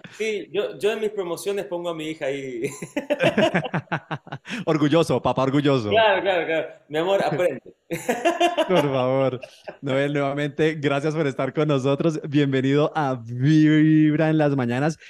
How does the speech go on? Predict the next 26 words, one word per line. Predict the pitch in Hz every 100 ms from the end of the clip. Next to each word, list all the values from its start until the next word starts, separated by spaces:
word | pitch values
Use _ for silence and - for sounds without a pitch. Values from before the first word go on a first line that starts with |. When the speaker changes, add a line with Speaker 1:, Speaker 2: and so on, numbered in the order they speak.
| -
Speaker 1:
Y | 139
bueno, | 143 175
empecemos | 156 135 185
hablando | 202 147 156
un |
poquito | 160 175 185 180 196
de | 180
Silencio, | - 147 127 175 160 139 117 107 110
este | 123 127 -
sencillo | 147 120 123 117 139
que | 139
lanzaste | 107 120 110 135 131 - _ -
ahorita | 113 113 117 131 131
el | 135 117
mes | 113 -
pasado. | 131 117 123 123 127 135 _ _ -
Eh, | 131 120 120 113 -
un | - 123 120
poquito | - 165
esta | 147
canción, | 175 147 110 175 156 127
de | 127
lo | 123
que | 113
trata | 127 123 156
Silencio. | - 123 151 147 120 104